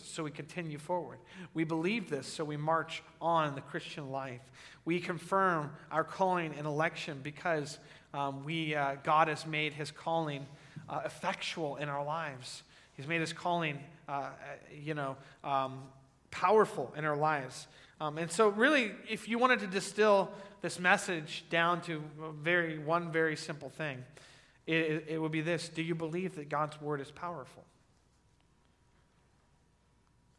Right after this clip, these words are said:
Do you believe that God's word is powerful? And if you believe that God's word is powerful,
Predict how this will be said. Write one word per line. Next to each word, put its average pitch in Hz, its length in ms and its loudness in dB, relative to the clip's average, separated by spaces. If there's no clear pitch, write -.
Do 160 120 -2
you 208 120 2
believe 240 360 8
that 208 100 4
God's 185 340 8
word 180 300 4
is 175 100 -4
powerful? 185 600 -2
And 233 140 10
if 254 160 6
you 285 100 6
believe 302 360 8
that 277 120 4
God's 220 280 12
word 208 380 8
is 190 140 -2
powerful, 214 600 6